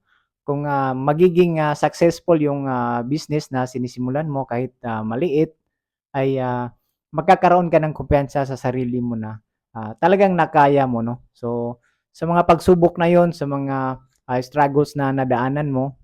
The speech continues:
at sa mga problema, sa mga risk na nakayanan mo, ay, ah, naging successful. So, ah, magandang, ah, motivation ho yan, no, para sa ating sarili na, ah, yun nga, nagtagumpay yung business natin at,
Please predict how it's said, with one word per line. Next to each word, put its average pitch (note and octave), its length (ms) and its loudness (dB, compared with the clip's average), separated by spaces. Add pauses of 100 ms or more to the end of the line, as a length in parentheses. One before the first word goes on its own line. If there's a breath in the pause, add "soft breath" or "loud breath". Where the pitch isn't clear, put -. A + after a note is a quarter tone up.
(100)
at - 160 -14
sa - 80 -14
mga A#2+ 400 -6
problema, D#3 720 0 (240)
sa - 160 -10
mga C3+ 320 0
risk D3 320 0
na A#2+ 400 -6 (460)
nakayanan C#3+ 580 2
mo, D#3+ 480 0
ay, C3 240 0
ah, B2 480 -4 (160)
naging C3+ 240 -2
successful. D#3+ 800 2
So, B2+ 500 -2 (460)
ah, B2+ 200 -4
magandang, E3+ 600 2
ah, D3 380 0 (320)
motivation F3+ 560 2
ho D#3+ 160 0
yan, D#3 180 2
no, D3+ 220 -4
para D3 160 0
sa C3+ 240 -2
ating B2+ 320 -4
sarili B2+ 580 -4
na, A#2 300 -8 (320)
ah, G#2+ 240 -8
yun F3+ 160 0
nga, C#3+ 160 -2
nagtagumpay D#3 640 0
yung D3 80 -4
business C#3 400 -8
natin B2 420 -4
at, A2+ 220 -12